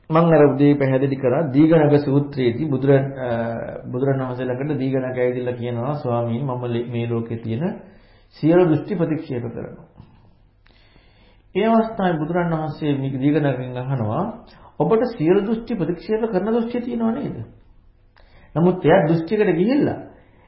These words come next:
එයාගේ දෘෂ්ටියට අහු වෙන්නේ නැහැ. හැබැයි සියලු දෘෂ්ටි අයින් කරනවා. ඒ වගේ තමයි පවතින්නට නැත්නම් භවයක් යම පවත්වන්නට අවශ්‍ය නැති බව අතහැර අතහැර යනවා. පවත්වන්න කැමති නෑ යමක්.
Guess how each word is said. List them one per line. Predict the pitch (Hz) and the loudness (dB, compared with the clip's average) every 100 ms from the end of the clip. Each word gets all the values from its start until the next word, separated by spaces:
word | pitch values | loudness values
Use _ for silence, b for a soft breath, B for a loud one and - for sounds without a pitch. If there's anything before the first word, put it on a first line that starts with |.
| b | b
එයාගේ | 131 180 220 214 180 | 4 6 6 4 2
දෘෂ්ටියට | 185 - 233 226 | 2 0 -2 0
අහු | 202 226 | 0 0
වෙන්නේ | 240 220 | -2 -4
නැහැ. | - - 139 _ - - _ _ _ _ - | -10 -14 -20 _ -20 -20 _ _ _ _ -4
හැබැයි | 247 269 | -2 0
සියලු | - 233 240 | 0 -2 0
දෘෂ්ටි | 233 - | -2 0
අයින් | 196 147 | 2 0
කරනවා. | - - - - - b b b b - | -2 -10 -12 -20 -20 b b b b 4
ඒ | 147 | 4
වගේ | 165 160 | 6 4
තමයි | 151 143 135 127 - - - b b b b b - | 2 2 2 0 -6 -12 -20 b b b b b 2
පවතින්නට | 143 - 226 220 | 6 6 4 2
නැත්නම් | 226 233 - 165 135 | 2 2 2 0 4
භවයක් | 139 156 196 214 - - - | 6 6 6 4 0 -10 -4
යම | 135 156 | 0 0
පවත්වන්නට | 151 143 170 - 208 214 - 180 - - - | 4 6 6 6 2 2 -2 -6 -6 -12 2
අවශ්‍ය | 135 196 - | 6 6 6
නැති | 190 175 220 | 2 2 2
බව | 254 330 - | 6 6 4
අතහැර | - 180 180 160 | 0 0 2 2
අතහැර | 151 151 147 147 | 2 0 0 0
යනවා. | 127 - - - - | -2 -6 -14 -20 -14
පවත්වන්න | 107 165 196 202 196 | 2 4 4 0 -2
කැමති | 180 175 170 | 0 0 -2
නෑ | 156 135 | -4 -4
යමක්. | 117 | -4